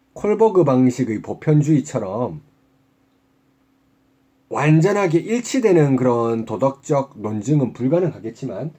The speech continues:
각 사회 혹은 유사한 전통이나 관습을 가지는 사회 간에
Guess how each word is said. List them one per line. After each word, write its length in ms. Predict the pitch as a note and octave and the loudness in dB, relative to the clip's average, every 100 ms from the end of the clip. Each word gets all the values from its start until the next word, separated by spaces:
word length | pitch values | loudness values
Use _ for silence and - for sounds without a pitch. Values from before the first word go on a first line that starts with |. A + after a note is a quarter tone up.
| _ _ _ _ _ _ _ _ | _ _ _ _ _ _ _ _
각 240 | C#3 C#3+ | -10 -10
사회 500 | - F#2+ G#2 B2+ - _ _ _ | -12 -6 0 -2 -4 _ _ _
혹은 340 | C#3+ E3 A3+ C#4 _ _ _ _ _ _ _ | -2 0 0 -6 _ _ _ _ _ _ _
유사한 580 | F#2+ F#2+ A#2+ A#2 A#2 A#2 | -14 -8 -4 -4 -4 -6
전통이나 960 | A2+ G2 F#2+ - A2 G#2+ G2 F#2+ F#2+ F#2 | -8 -10 -10 -12 -10 -8 -8 -8 -10 -8
관습을 600 | A2+ C3+ C3 B2+ A2 G2+ | -4 -2 -2 -4 -4 -6
가지는 440 | G2 F2 G2+ D#3 | -8 -8 -6 -4
사회 400 | D#3 - G#2+ A2 | -6 -8 -4 -4
간에 460 | A#2+ C3 F#2+ C#3+ | -2 -4 -4 -6